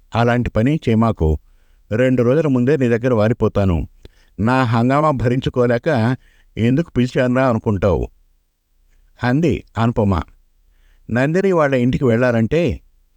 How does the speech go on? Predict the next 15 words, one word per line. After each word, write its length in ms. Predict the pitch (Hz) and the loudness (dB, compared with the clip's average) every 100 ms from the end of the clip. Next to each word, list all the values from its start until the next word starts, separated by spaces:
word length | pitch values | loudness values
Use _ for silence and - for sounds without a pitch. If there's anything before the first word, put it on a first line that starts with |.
| _ _ _ _ | _ _ _ _
తనకు 400 | 139 135 - 117 | -4 -2 -2 -2
మంచి 400 | 143 120 135 - | 0 0 0 -2
గిఫ్ట్ 280 | 98 113 - | -2 -2 0
ఇవ్వాలి. 480 | 131 113 104 90 64 _ _ _ - | 0 2 2 0 -4 _ _ _ -8
వాళ్ళ 300 | 113 135 135 | -2 0 0
తాతకు 640 | 135 127 147 165 160 123 | -2 -2 -2 -2 -2 -2
తను 260 | 156 123 123 | 0 0 2
ఏమి 300 | 113 127 131 | 2 2 2
ఇవ్వగలదు? 540 | 117 123 117 120 127 - _ _ - | 0 0 2 0 -2 -6 _ _ -8
బంగారం 460 | 82 113 131 160 170 | -2 0 2 0 0
పెడదామంటే 540 | 143 117 123 123 117 | -2 0 0 0 0
ఆకాశాన్నంటే 720 | 147 113 123 123 120 117 107 117 | 0 0 -2 -2 0 0 0 -2
ధరలు, 460 | 110 104 107 95 - _ _ _ _ _ 123 | 0 0 0 -2 -4 _ _ _ _ _ -4
పట్టుచీర 420 | 135 180 196 175 | -2 -2 0 0
పెడదామంటే 760 | 139 123 131 123 113 165 113 | 0 0 0 0 0 0 0